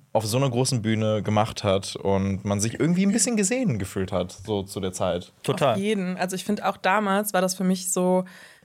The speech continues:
Speaker 3: äh, das hat für mich die Corona-Zeit so super zusammengefasst. Oder er hat dann dieses Gefühl aufgefangen, was mega viele Leute damals hatten.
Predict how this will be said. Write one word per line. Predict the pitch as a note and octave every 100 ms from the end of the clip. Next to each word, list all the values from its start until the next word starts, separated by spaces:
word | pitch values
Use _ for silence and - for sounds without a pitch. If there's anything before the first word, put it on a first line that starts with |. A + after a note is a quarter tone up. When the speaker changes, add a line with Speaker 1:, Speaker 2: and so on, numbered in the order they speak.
| _
Speaker 3:
äh, | F#3 F3+ F3+
das | F3 G3+
hat | G3 -
für | - -
mich | F#3+ F#3
die | F#3
Corona-Zeit | - F#3 G3 G3 F#3 - E3
so | E3+
super | F3 F3+ G3 F3
zusammengefasst. | - E3+ F3+ F#3+ F#3 F3
Oder | E3+
er | E3
hat | F#3+ G3
dann | F#3+
dieses | F3+ F3+ F3+ -
Gefühl | F#3 - A#3 -
aufgefangen, | E3 - F3+ F3+ F3+
was | F3
mega | F#3+ G3 G3+
viele | G3+ F#3
Leute | F3+ F3+
damals | E3+ E3+ E3+ -
hatten. | - A#3+